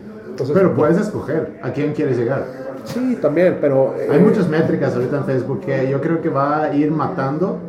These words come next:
Speaker 2: todo eso es lo que hace el Norte y los medios convencionales.
Speaker 1: Pues ojalá.
Speaker 2: Yo no veo cómo, cómo pueden seguir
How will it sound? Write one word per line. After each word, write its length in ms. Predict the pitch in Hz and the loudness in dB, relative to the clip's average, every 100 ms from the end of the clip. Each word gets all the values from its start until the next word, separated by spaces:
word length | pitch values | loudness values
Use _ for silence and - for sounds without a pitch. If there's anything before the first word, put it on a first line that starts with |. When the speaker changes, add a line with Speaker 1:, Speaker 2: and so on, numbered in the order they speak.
| - | -4
Speaker 2:
todo 240 | 156 160 | 0 2
eso 120 | 156 165 | 2 0
es 40 | |
lo 140 | 160 | 0
que 80 | 143 | 0
hace 160 | 135 139 | -4 -2
el 100 | 135 | -2
Norte 300 | 131 135 202 214 - | -4 -4 -6 -8 -10
y 320 | 139 123 120 117 | -6 -2 0 0
los 340 | 117 110 - - | -2 -4 -8 -10
medios 320 | 120 123 143 139 | -6 -4 -2 -4
convencionales. 760 | 131 123 104 110 117 165 185 - - | -4 -4 -4 -4 -4 -4 -6 -14 -14
Speaker 1:
Pues 120 | - | -10
ojalá. 360 | - - - - - - | -2 0 0 -4 -16 -8
Speaker 2:
Yo 100 | 123 | -6
no 140 | 147 | -4
veo 280 | 139 139 147 | -2 -2 -2
cómo, 840 | 143 143 147 147 135 117 101 101 - - | -4 -4 -2 0 2 0 -2 -6 -10 -8
cómo 300 | 139 139 - | -4 -4 -2
pueden 400 | 135 131 139 131 | -2 -2 -2 -4
seguir 420 | 123 113 123 | -4 -2 -2